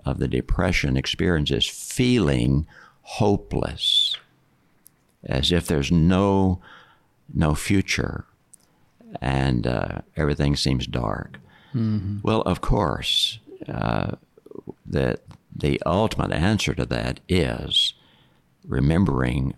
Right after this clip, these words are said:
Speaker 1: who God is and that he is in control and he does love you. Uh, but those can be just words for people when they're feeling so down and so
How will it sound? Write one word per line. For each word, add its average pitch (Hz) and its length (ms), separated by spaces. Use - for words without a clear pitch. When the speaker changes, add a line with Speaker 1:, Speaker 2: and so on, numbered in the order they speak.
Speaker 1:
who 80 220
God 76 520
is 53 460
and - 240
that 58 260
he 69 380
is 95 420
in 57 200
control 60 760
and 62 160
he 57 80
does 85 420
love 57 380
you. 62 420
Uh, 71 220
but - 540
those 117 520
can 95 180
be 101 220
just - 560
words 73 1000
for - 360
people - 380
when 65 220
they're 55 220
feeling 69 540
so 87 420
down 58 480
and 50 160
so - 120